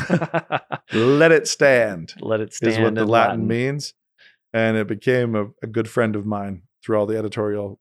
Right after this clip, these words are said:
Speaker 1: processes I went through. But that came back and forth. I mean, that was a note that came back and forth was, "We need, we need to reduce the gender roles of, uh, the scene." My response was, "Have you ever been to a barbecue in Kansas?"
Speaker 2: Yeah, absolutely.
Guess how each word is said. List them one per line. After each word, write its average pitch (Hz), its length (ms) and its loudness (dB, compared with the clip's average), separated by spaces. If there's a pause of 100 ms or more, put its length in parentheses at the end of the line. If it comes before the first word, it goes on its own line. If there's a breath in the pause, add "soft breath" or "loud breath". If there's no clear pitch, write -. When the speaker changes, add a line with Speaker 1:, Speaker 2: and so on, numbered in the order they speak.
Speaker 1:
processes 104 560 -4
I 101 80 -4
went 110 240 -10
through. 92 220 -10
But 101 200 -8 (640)
that 135 400 2
came 139 260 0
back 120 220 4
and 107 140 -6
forth. 113 340 -6 (220)
I 113 60 -4
mean, 117 100 0
that 123 140 4
was 117 100 -2
a 117 60 0
note 110 280 0
that 107 140 -10
came 104 180 -6
back 98 220 -6
and 95 120 -12
forth 95 320 -12
was, - 320 -16 (600)
"We 117 120 -2
need, 120 220 0
we 117 160 -2
need 117 240 -2
to 110 80 -2
reduce 107 380 -4
the 107 100 -10
gender 107 300 -4
roles 98 480 -10
of, 98 400 -12 (680)
uh, 98 260 -6
the 107 240 -10
scene." 123 400 -4 (320 soft breath)
My 123 140 2
response 135 520 0
was, 107 140 -2
"Have 120 160 -2
you 123 60 2
ever 120 160 0
been 117 160 -2
to 113 100 0
a 104 40 -2
barbecue 107 400 -4
in 98 80 -10
Kansas?" 113 500 -10 (320)
Speaker 2:
Yeah, 131 180 -2
absolutely. 98 720 -6